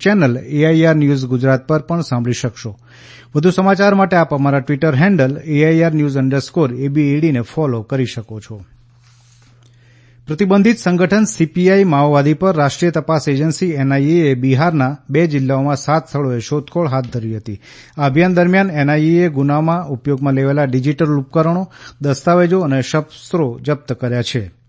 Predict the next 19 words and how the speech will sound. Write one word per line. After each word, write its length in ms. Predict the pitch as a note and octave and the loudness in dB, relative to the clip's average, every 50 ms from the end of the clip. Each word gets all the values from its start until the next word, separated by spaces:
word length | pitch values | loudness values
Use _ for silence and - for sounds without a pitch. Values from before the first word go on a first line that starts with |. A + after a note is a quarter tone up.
| _ _ _ _ _ _ _ _ _ _ _ _ _ _ _ _ _ _ - | _ _ _ _ _ _ _ _ _ _ _ _ _ _ _ _ _ _ -6
આ 60 | D3+ | -2
બંને 260 | D3+ D3+ E3+ F#3 G3+ | 0 2 2 4 4
ઉપરાંત 400 | G3+ F3 D#3+ F#3+ F#3 F3+ F3+ E3+ | 2 2 2 2 0 0 0 0
અન્ય 220 | D#3+ D#3 E3 F3+ | 2 2 2 2
ત્રણ 220 | E3+ F#3 F3 F3 F3 | 2 2 2 2 2
આરોપીઓ 440 | E3 D3+ E3 D#3+ D3+ E3+ F3 F3 D#3+ | 2 2 2 0 0 2 2 2 2
હાલ 260 | B2+ C#3 D3 D3 C3+ | 2 2 0 0 0
જેલમાં 380 | B2 C3+ C3+ C#3 D3+ D#3+ D#3+ | 0 0 0 0 0 0 -2
છે 180 | D#3 - F#3+ G3 | -2 -2 -4 -2
અને 360 | F3+ C#3+ C#3 C#3 C3+ C3+ - - - - | -2 0 0 0 0 -2 -4 -8 -10 -10
આ 60 | C#3+ | -8
કેસમાં 460 | C#3 - D#3 D#3+ D3 - D#3+ C#3+ C3+ | -6 -4 -4 -4 -2 -2 -2 0 0
એજન્સી 360 | C3+ C3 D3+ D#3 D3 - D#3+ | 0 0 0 -2 -2 -2 -4
દ્વારા 300 | C#3+ D#3 D#3 D3 C3+ B2+ | -2 0 0 0 0 -2
આરોપનામું 640 | B2 B2 C3+ C#3 D3+ D3 D3 D3+ C#3+ C#3+ D3 D#3 D#3 | -2 -4 -2 -2 -2 -2 -4 -4 -4 -2 -2 -4 -4
દાખલ 300 | C3+ B2 A2+ - - B2 | -4 -4 -4 -4 -4 -6
કરવામાં 400 | A#2 - A#2 A2+ A#2 A#2 A#2+ A#2+ | -6 -8 -10 -10 -10 -10 -10 -10
આવ્યું 200 | A2+ A2 G#2+ G#2+ | -10 -10 -10 -10
છે. 240 | G#2 - A2+ G#2 G2 | -12 -12 -16 -18 -20